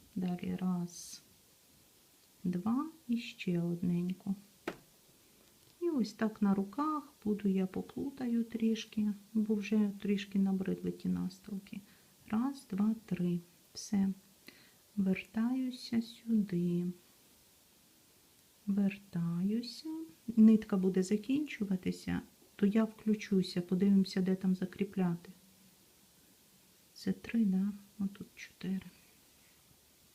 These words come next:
От, і рухаємося от сюди. По три нитки треба було брати, було б гарніше, мені здається. Не буду випорювати, буде так, як буде.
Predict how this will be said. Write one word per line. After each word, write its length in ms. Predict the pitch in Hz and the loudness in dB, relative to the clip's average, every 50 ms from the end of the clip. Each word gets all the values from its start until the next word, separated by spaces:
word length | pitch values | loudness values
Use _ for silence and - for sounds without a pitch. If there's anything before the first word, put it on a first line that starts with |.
| - - - - - - - - _ _ _ _ _ _ 202 | -20 -20 -20 -20 -20 -20 -20 -20 _ _ _ _ _ _ 2
От, 360 | 196 196 190 208 208 - - - | 4 4 4 2 0 -4 -8 -8
і 180 | 285 285 302 294 | -6 -4 -4 -2
рухаємося 840 | 269 233 233 233 233 - 233 226 226 220 220 220 220 - - 214 202 - | -2 0 0 -2 -2 0 2 2 4 4 4 2 0 -2 -6 -6 -6 -2
от 220 | - 214 220 214 - | 0 2 2 0 0
сюди. 760 | - - - - 208 208 196 185 180 175 175 175 175 180 175 170 - - _ _ - | -6 -8 -2 2 4 4 4 4 2 0 0 0 -2 -4 -6 -8 -12 -18 _ _ -8
По 60 | 220 | -8
три 260 | 208 - - - 220 | -6 -6 -2 4 6
нитки 360 | 220 233 233 233 240 - - 190 | 6 8 6 6 2 -2 -4 -6
треба 240 | - 185 180 180 | -2 -2 0 0
було 180 | 175 170 175 175 | 0 0 -2 -2
брати, 360 | 175 180 175 175 175 175 180 | -2 -2 -2 -4 -4 -6 -6
було 220 | 180 - 175 180 175 | -6 -6 -6 -6 -6
б 80 | 180 | -4
гарніше, 560 | 170 170 165 175 175 170 160 170 - - - | -4 -4 -2 -2 -2 -2 -2 -6 -8 -8 -8
мені 280 | - - 185 196 190 185 - | -6 4 6 8 8 6 4
здається. 640 | - - - - - - - - _ _ - - - _ - - - - - - - _ _ _ _ _ - - | -2 -12 -18 -20 -20 -20 -20 -20 _ _ -20 -20 -20 _ -20 -20 -20 -20 -20 -20 -20 _ _ _ _ _ -6 0
Не 220 | 247 226 220 214 | 2 4 6 6
буду 300 | 196 180 185 175 - 175 | 4 2 0 -2 -2 -4
випорювати, 840 | 175 - 175 - - - 247 247 247 247 233 226 226 214 - - 214 | -4 -4 -4 -6 -6 -4 -4 -2 -2 -2 -2 -2 -2 -2 -2 -4 -4
буде 400 | 202 202 - 196 202 - 208 196 196 - | -4 -4 -4 -6 -4 -2 -2 -4 -4 -4
так, 200 | - 185 190 190 - - - | -4 -2 -2 -2 -4 -4 -4
як 140 | 202 202 202 - - - - | -4 -4 -4 -6 -10 -12 -10
буде. 360 | 175 175 175 175 - - | -8 -8 -8 -8 -6 -6